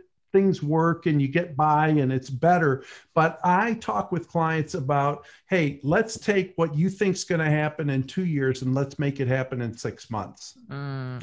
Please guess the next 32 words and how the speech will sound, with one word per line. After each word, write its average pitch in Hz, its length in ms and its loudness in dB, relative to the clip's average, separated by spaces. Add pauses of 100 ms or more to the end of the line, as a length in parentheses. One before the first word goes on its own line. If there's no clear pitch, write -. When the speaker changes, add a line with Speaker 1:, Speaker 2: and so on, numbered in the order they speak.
Speaker 2:
I 151 120 -6
love 131 200 -4
Speaker 1:
Let's 202 140 4
Speaker 2:
that. 120 180 -4
Speaker 1:
take 240 240 0
something 185 500 2
where 160 140 2
you're 175 260 4
looking 190 460 0
at 151 140 2
a 131 40 -2
five 180 460 0
percent 160 420 -2
improvement 156 640 -2
in 139 120 0
quality 151 580 2
and 147 120 2
let's 175 300 2
look 190 220 0
at 165 60 0
a 160 60 2
forty 185 460 2
percent 123 420 -2
improvement 117 480 -2
in 110 80 -2
quality." 127 500 0 (260)
So 208 120 -2
you 196 120 8
have 254 340 2
to 277 100 -4
suspend 196 920 -2
disbelief 147 880 0